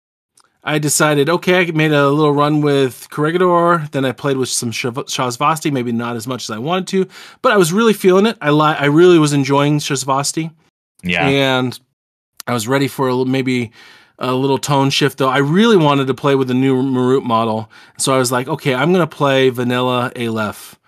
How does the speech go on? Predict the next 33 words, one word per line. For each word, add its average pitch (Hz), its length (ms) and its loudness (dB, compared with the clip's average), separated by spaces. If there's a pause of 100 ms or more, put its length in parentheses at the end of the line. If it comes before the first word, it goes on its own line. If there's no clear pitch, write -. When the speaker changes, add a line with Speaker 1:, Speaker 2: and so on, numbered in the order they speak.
(480)
Speaker 1:
Um, 120 680 -2 (100)
I 120 60 -6
hadn't 147 320 0
played 143 280 -2
it 135 80 -4
in 123 80 -6
a 113 40 -6
couple 131 320 -6
years 131 640 -2 (140)
because 123 260 -8
the 120 60 -12
last 123 260 -8
time 123 140 -6
I 113 80 -4
played 127 260 -6
it 127 140 -4
was 113 320 -6 (320)
leading 127 260 0
up 127 160 -6
to 131 140 -2
Rumble, 127 420 0
and 123 140 0
then 110 160 -2
Rumble 117 240 -2
got 110 200 -10
canceled. 156 480 -4
So 110 240 -8 (360)
pre-covid, 175 920 0
I 123 140 -4
played 127 320 -2
a 120 60 -2
vanilla 120 440 -2
Aleph, 127 380 -6